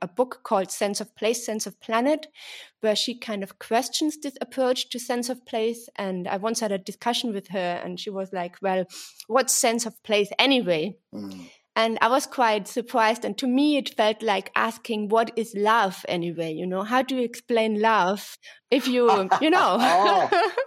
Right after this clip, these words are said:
Speaker 1: <laughs>
Speaker 2: this is a wonderful analogy, a wonderful parallel.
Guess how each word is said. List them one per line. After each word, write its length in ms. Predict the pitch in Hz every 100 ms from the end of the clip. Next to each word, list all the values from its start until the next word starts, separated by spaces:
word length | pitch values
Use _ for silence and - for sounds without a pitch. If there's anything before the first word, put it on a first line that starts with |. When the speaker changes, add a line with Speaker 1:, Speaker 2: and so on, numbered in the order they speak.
| 453 -
Speaker 1:
<laughs> 220 | - -
Speaker 2:
this 260 | 160 180
is 100 | 165
a 80 | 143
wonderful 1080 | 127 123 139 165 214 233 202 160 - 123 113
analogy, 720 | 110 131 170 226 226 135 113
a 140 | 110
wonderful 1080 | 117 143 208 180 147 226 240 139 - 107 107 -
parallel. 800 | 180 254 240 110 104 52 -